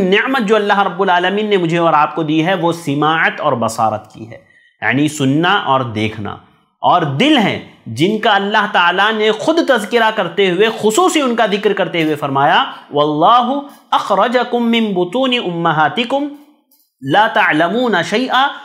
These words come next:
व जअल लकुमुस समअ वल अबसारा वल अफइदा कलीलन मा तशकुरून।" अल्लाह ताला ने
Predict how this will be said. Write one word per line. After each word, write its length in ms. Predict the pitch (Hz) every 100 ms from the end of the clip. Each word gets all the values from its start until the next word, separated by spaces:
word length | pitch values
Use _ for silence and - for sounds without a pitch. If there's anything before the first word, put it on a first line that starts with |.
| - -
व 180 | 175 254
जअल 400 | 233 214 233 226
लकुमुस 560 | 226 240 220 208 196 -
समअ 320 | 254 240 180 185
वल 200 | 180 170
अबसारा 580 | 180 165 165 220 247 240
वल 240 | 196 170 170
अफइदा 560 | 143 - - 262 302 294 294 - - 156
कलीलन 420 | 190 262 202 151
मा 140 | 131
तशकुरून।" 840 | 120 110 - 110 131 139 123 101 101 -
अल्लाह 280 | 202 254 294
ताला 420 | 277 185 175 254
ने 140 | 254